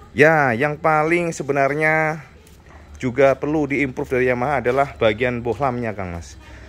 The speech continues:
Jadi, Cak, kita tahu bahwa kompetitornya, yakni Pijax, sudah membekali semua lampunya dengan full L E D.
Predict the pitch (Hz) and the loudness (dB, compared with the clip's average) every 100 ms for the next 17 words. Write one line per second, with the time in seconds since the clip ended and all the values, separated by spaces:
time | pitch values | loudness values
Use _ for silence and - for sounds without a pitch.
0 | - - 135 131 156 - - - - - | -8 -2 -2 0 -2 -2 -16 -20 -16 -16
1 | - 131 151 143 160 127 110 131 135 127 | -2 2 4 4 2 2 2 2 -2 0
2 | 120 123 113 127 131 135 135 123 110 113 | 0 0 0 0 0 -2 -2 -2 0 2
3 | 127 131 123 117 135 127 123 117 110 117 | 0 -2 -4 2 2 2 -2 0 -2 0
4 | 120 123 - 135 160 156 139 139 135 139 | 0 0 -2 -2 0 2 0 -2 -2 0
5 | 113 113 110 120 110 113 110 | 0 0 0 0 0 0 -2